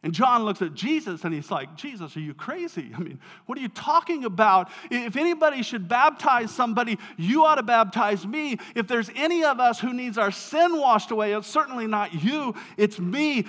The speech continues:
And Jesus says, "No, John, it is necessary for you to baptize me." Because here's what Jesus knew. Jesus knew that as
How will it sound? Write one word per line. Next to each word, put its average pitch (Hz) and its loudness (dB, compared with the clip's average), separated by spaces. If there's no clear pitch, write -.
And 190 2
Jesus 233 -6
says, 190 -2
"No, 233 2
John, 175 0
it 262 -4
is 220 0
necessary 156 -2
for 156 -2
you 147 -2
to 147 -6
baptize 143 -2
me." 98 -14
Because 151 -4
here's 269 -6
what 247 -6
Jesus 190 -8
knew. 143 -8
Jesus 240 -4
knew 185 -2
that 151 -4
as 143 -8